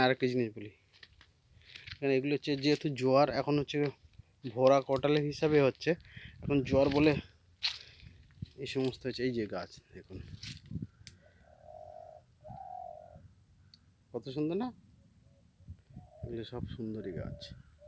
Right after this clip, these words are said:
আর এই যে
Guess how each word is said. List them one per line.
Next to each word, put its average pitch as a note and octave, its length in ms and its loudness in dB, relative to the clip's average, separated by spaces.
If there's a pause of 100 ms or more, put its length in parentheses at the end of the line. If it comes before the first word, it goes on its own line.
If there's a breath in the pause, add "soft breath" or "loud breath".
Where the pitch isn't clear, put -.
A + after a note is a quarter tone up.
(3500)
আর A2 160 -2
এই A#2+ 120 -6
যে E3 80 2